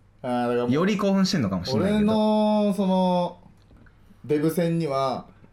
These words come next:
Speaker 1: ソースがあるんだぞっていう話だよね。裏の、
Speaker 2: うん。
Speaker 1: ちゃんとその、
Speaker 2: そう。
Speaker 1: そういうのがあるっていう話だよね。
Speaker 2: そう。え、だからこう、二の腕の話もそう。
Speaker 1: 大丈夫？それなんか、いいように捉えてない？
Speaker 2: いいように捉えているよ。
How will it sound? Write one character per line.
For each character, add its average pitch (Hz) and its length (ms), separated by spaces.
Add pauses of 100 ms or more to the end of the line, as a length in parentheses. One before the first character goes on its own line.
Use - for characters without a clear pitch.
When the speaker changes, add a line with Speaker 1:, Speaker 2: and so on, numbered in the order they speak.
Speaker 1:
ソ 233 300
ー 233 40
ス 226 140
が 240 140
あ 254 60
る 247 120
ん 175 60
だ 117 140
ぞ 120 200
っ - 120
て 101 100
い 98 40
う 95 40
話 98 280
だ - 40
よ - 80
ね。 - 160 (760)
裏 151 240
の、 220 120
Speaker 2:
う 180 60
ん。 - 20
Speaker 1:
ち - 80
ゃ 151 100
ん 151 100
と 147 120
そ 151 100
の、 139 340 (520)
Speaker 2:
そ - 580
う。 - 20
Speaker 1:
そ 143 120
う - 20
い 127 40
う - 20
の 113 80
が 95 100
あ 127 60
る 123 80
っ - 20
て - 200
い - 20
う - 20
話 107 300
だ - 40
よ 53 60
ね。 - 160
Speaker 2:
そ - 200
う。 78 120 (480)
え、 117 80
だ 190 160
か 165 120
ら 151 80
こ 95 100
う、 - 20
二 107 160
の 127 140
腕 120 160
の 113 60
話 104 220
も 73 60
そ - 140
う。 - 40 (1400)
Speaker 1:
大 113 60
丈 165 140
夫？ 127 140
そ 131 120
れ 107 80
な 104 140
ん 95 100
か、 85 340 (120)
い 143 160
い - 20
よ 127 120
う - 20
に 107 80
捉 120 160
え 143 80
て 113 80
な 113 140
い？ 107 340 (100)
Speaker 2:
い 202 160
い 190 40
よ 147 120
う - 20
に 101 100
捉 135 160
え 123 80
て 98 80
い 95 60
る 92 80
よ。 117 180